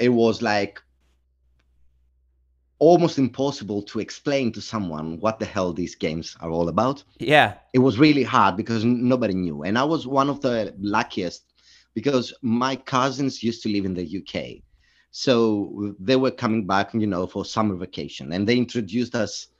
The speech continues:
Speaker 1: me and my brother, to Dungeons and Dragons second edition <laughs> back then. And that's how I started playing. But now it's pretty famous,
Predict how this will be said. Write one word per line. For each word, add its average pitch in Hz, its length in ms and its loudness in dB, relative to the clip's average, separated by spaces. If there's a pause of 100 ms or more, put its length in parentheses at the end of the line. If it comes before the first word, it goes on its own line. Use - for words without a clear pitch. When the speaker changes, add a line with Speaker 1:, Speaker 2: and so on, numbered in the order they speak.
(320)
Speaker 1:
me 117 260 0
and 110 120 2
my 104 100 2
brother, 95 380 0
to 92 380 -4
Dungeons 90 340 -4
and 87 80 -10
Dragons 85 400 -4
second 95 340 -4
edition 73 460 -10 (580)
<laughs> 120 540 2
back 104 240 0
then. 73 260 0 (480)
And 131 520 0 (200)
that's 143 300 2
how 147 180 2
I 139 60 4
started 135 340 -2
playing. 123 220 0
But 110 240 -4
now 156 320 2
it's 117 180 -4
pretty 123 280 -4
famous, 78 600 -4